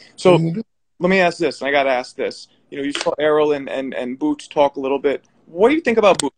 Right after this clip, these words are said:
Speaker 1: Do you think he, in, in the future he has the potential to be one of the top guys?
Speaker 2: Yeah, I mean, he's already kinda close up there now. I think that he probably,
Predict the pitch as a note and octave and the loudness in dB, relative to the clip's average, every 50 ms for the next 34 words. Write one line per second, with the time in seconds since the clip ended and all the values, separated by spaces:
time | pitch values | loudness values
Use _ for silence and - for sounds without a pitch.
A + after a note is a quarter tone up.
0 | _ _ - E3+ E3 - A3 G#3 - - - - F#3 F3+ - F#3 F#3 E3 - - | _ _ -10 -8 -4 -2 -4 -4 -4 -4 -4 -2 -2 -2 -2 -4 -6 -6 -6 -6
1 | F#3+ F#3 F3+ - G3 F#3 E3+ E3 E3 E3 D#3+ D#3 - - - E3 D3+ D3 - - | -6 -6 -4 -2 -2 -4 -2 -2 -2 -2 -4 -6 -10 -10 -6 -4 -4 -4 -6 -8
2 | D#3+ D3+ - D3 D3+ D3 D3 C#3 C3+ - - D#3+ D#3 - - F3+ F3 F#3 F3+ - | -10 -10 -10 -10 -8 -8 -8 -8 -8 -6 -4 -4 -4 -2 0 0 0 -2 -2 -8
3 | - _ _ _ _ _ _ _ _ _ _ - A3 D4+ F4 C4 G#3+ G#3+ A#3+ C4 | -16 _ _ _ _ _ _ _ _ _ _ 2 4 6 6 6 6 4 2 -2
4 | C4 C4 C#4 C4+ A#3+ A#3 C4 C4+ C4+ B3 A#3+ A#3+ A#3+ A#3+ A#3+ A3 F#3+ - A3 G#3+ | -4 -4 -6 -6 -6 -4 -4 -2 0 0 0 0 0 -2 -4 -4 -6 -6 -6 -4
5 | G#3 G3 E3 - - G3+ G#3+ G#3+ F#3 F3 G3 G3 F3 F3+ F3 E3 E3+ F#3 G3 F3+ | -4 -6 -10 -8 -4 -2 -2 -2 -2 -4 -8 -8 -6 -6 -6 -6 -4 -4 -2 -2
6 | F3 E3+ E3 E3+ F3 E3 D#3 D#3+ D3+ C3+ A#2+ - - _ _ _ _ _ _ _ | -2 -4 -8 -12 -16 -8 -2 0 0 0 0 -4 -8 _ _ _ _ _ _ _
7 | _ - - - F#3 F#3+ F#3 E3 D#3 F3 E3 D#3+ D3 - D3 C#3+ C3+ | _ -20 -16 -12 -10 -8 -8 -2 2 4 6 6 4 2 -2 -8 -10